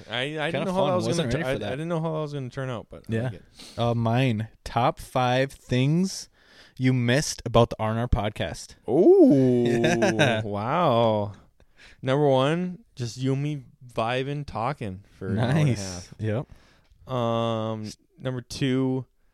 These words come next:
Speaker 1: um, honestly, <laughs>
Speaker 2: <laughs>
Speaker 1: I, I, I have things. I just wanna
Speaker 2: No,
Speaker 1: get
Speaker 2: I know,
Speaker 1: the
Speaker 2: I
Speaker 1: order
Speaker 2: know.
Speaker 1: right. I just wanna get the
Speaker 2: I know,
Speaker 1: order
Speaker 2: I'm
Speaker 1: right.
Speaker 2: just laughing.
Speaker 1: Number two, I wanna s-, I'm gonna say just doing, like,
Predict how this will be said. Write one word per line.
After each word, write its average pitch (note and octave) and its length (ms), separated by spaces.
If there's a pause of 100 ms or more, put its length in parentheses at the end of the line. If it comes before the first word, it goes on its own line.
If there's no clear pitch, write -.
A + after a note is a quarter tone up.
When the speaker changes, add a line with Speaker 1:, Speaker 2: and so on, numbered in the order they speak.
(560)
Speaker 1:
um, A#2 460 (1900)
honestly, D3+ 580
<laughs> - 100 (640)
Speaker 2:
<laughs> - 0
Speaker 1:
I, B2+ 140 (180)
I, E3+ 720
I G3 120
have D4+ 100
things. C3+ 320
I D#3 60
just D#3 120
wanna C#3 140
Speaker 2:
No, B2+ 40
Speaker 1:
get A#2 80
Speaker 2:
I A#2+ 40
know, A#2 100
Speaker 1:
the G#2+ 60
Speaker 2:
I G#2+ 60
Speaker 1:
order G#2+ 120
Speaker 2:
know. G#2+ 80
Speaker 1:
right. G#2 120
I - 40
just B2 120
wanna C#3+ 120
get C#3 100
the A#2+ 60
Speaker 2:
I A#2+ 40
know, A2 100
Speaker 1:
order G#2+ 120
Speaker 2:
I'm G#2 60
Speaker 1:
right. G#2 100
Speaker 2:
just G#2 120
laughing. G#2 400 (200)
Speaker 1:
Number D#3 280
two, D#3 720 (800)
I C3+ 160
wanna B2+ 460
s-, - 300
I'm B2+ 100
gonna C3 120
say A2+ 1000 (420)
just C3 260
doing, C3+ 320
like, A#2 220